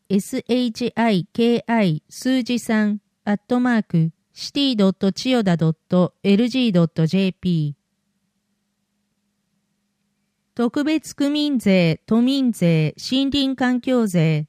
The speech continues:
第二期分は、九月一日月曜まで。特別区民税、都民税、森林環境税の普通徴収第二期分の納期限は、九月一日月曜です。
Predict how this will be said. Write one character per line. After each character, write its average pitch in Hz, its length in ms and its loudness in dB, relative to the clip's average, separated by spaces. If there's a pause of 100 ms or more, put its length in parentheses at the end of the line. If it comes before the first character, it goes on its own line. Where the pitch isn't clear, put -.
(160)
第 254 280 0
二 170 180 0
期 208 160 -2
分 202 260 0
は、 175 240 -2 (220)
九 277 160 -4
月 269 260 -4
一 214 260 -2
日 196 260 -2
月 180 340 -4
曜 233 200 0
ま 160 140 0
で。 139 240 -6 (1120)
特 220 260 -6
別 285 240 -6
区 269 140 -8
民 277 260 -4
税、 170 440 -2
都 214 120 -2
民 247 280 0
税、 165 400 -2
森 262 280 -6
林 269 220 -4
環 262 260 -4
境 262 220 -2
税 190 220 0
の 160 320 -2
普 - 100 -20
通 262 300 -8
徴 240 280 -2
収 160 460 -2
第 240 320 0
二 170 160 0
期 233 140 -6
分 233 240 0
の 214 100 0
納 214 240 0
期 220 160 -4
限 170 240 0
は、 143 220 -4 (320)
九 277 140 -6
月 247 240 -4
一 214 300 -4
日 196 220 -4
月 175 320 -4
曜 214 220 -2
で 139 160 -4
す。 - 280 -20